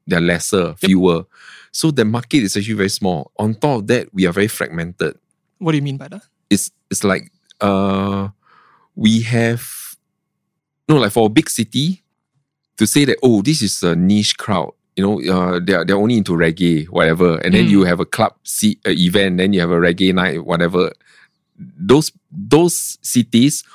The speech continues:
Speaker 1: will have a much, much bigger turnout than what we have.
Speaker 2: Yeah,
Speaker 1: We
Speaker 2: just by
Speaker 1: probably have
Speaker 2: numbers
Speaker 1: thirty
Speaker 2: alone.
Speaker 1: people.
Speaker 2: Yeah. <laughs> We probably have
Speaker 1: <laughs> You know?
Speaker 2: thirty, probably,
Speaker 1: They
Speaker 2: yeah.
Speaker 1: probably have three hundred at least,
Speaker 2: Mm.
Speaker 1: you know, and they'll call it, "Oh, it's just a, just a niche crowd."
Speaker 2: Yep.
Speaker 1: Whereas for us, it's like everyone is doing different things.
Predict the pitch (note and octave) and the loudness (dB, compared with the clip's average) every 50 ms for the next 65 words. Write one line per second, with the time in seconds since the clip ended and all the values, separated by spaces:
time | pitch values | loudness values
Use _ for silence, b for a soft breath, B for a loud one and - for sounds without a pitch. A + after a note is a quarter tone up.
0 | b b - - A2 G#2 G#2+ G2 G2+ F#2+ F#2+ D#2+ G#2+ C3+ B2 A#2 - A#2+ B2+ A2 | b b 0 2 2 2 2 2 2 2 2 2 0 0 0 -2 -2 -4 -4 -4
1 | G#2 A2+ G#2 G2 F#2 A2 G#2 - - A2 G#2+ G#2 G2 F2+ F2 F2 G2 F2 D#2+ E2 | -2 0 0 2 2 2 2 2 0 0 2 2 2 2 2 2 2 2 2 0
2 | E2 - F#2+ F2+ E2 D#2+ - - E3+ E3+ E3+ E3 - A2 - C3+ D3 F3+ E3 C#3+ | 0 2 2 2 0 0 -4 -4 -2 -2 2 2 2 4 4 4 4 6 6 4
3 | B2+ D#3+ E3+ B2 A#2 D3 C#3+ C#3 E3 F3+ F3 D#3 B2 A#2+ G#2+ E3+ D#3 D3+ - - | 4 4 4 4 4 4 4 6 6 4 6 6 4 4 4 4 2 4 4 4
4 | - - - G#3 G3+ F#3+ A3+ - B3+ B3+ - C4 B3+ A#3 G#3+ A#3+ B3+ B3 A3+ A3 | 6 6 6 6 6 4 4 4 4 2 2 2 2 4 4 2 2 2 2 2
5 | F3+ - F3 D#3 F3+ G#3+ A3+ F#3+ D#3+ F#3 G3 G3+ G3 A3 G#3 G3+ G#3 G#3 F#3+ G3+ | 4 4 4 4 4 4 2 2 2 2 0 2 2 2 4 4 4 2 4 4
6 | G3+ G#3 - G#3 G3+ F#3 E3+ F3+ D#3 C3+ C3 E4 D#4 - E3 D#3+ E3 D3 C#3 C#3+ | 4 4 4 4 4 4 4 4 4 2 0 0 0 2 4 4 4 4 2 2
7 | C3 C#3+ D#3+ D#3 - - - B2+ B2 B2+ C#3 D3+ D3 D3 C#3+ - - - F#3+ F#3 | 2 4 4 4 4 2 0 -2 0 0 2 2 2 2 0 -2 -2 0 4 4
8 | F#3+ F#3 E3+ B2+ B2+ C3+ C#3+ B2+ A#2+ A#2+ A#2 A#2 - - C#3+ C#3 B2+ - A2 A2+ | 4 6 4 4 4 4 4 4 4 4 2 2 2 2 2 2 2 0 -2 -2
9 | G2+ - C3+ - G#2+ F2+ - - C3+ - A2+ G2 G2+ G#2 G#2 G2+ - - - G#2 | -2 -4 -2 -2 -2 -2 -2 -4 -4 -2 0 0 0 0 -2 -2 -2 -2 0 0
10 | E2+ D2+ - - _ - F#3 F3+ b b b b b b b b b _ _ _ | 0 0 -2 -8 _ -8 -8 -8 b b b b b b b b b _ _ _
11 | - D3 F#3 - - - D3 E3 E3 F3+ F3 C#3+ B2 - A#2+ A#2+ A2+ E2+ - - | 2 2 2 2 0 -2 0 0 0 0 0 -2 -2 -2 -2 -2 -2 -2 -4 -10
12 | - _ _ _ _ _ - - D3 D#3+ E3+ F3 E3+ E3+ E3+ D#3+ A#2+ G2+ G#2+ - | -16 _ _ _ _ _ -2 0 2 2 2 4 4 4 2 2 2 0 0 0
13 | A#2 A#2+ C3 C3+ B2 A2+ G#2 - B2 B2 B2 B2 - A2 A2 A#2 C3 D3+ - - | 0 0 0 0 -2 -4 -4 -4 -4 -4 -2 -2 -2 -2 0 -2 -2 -4 -6 -8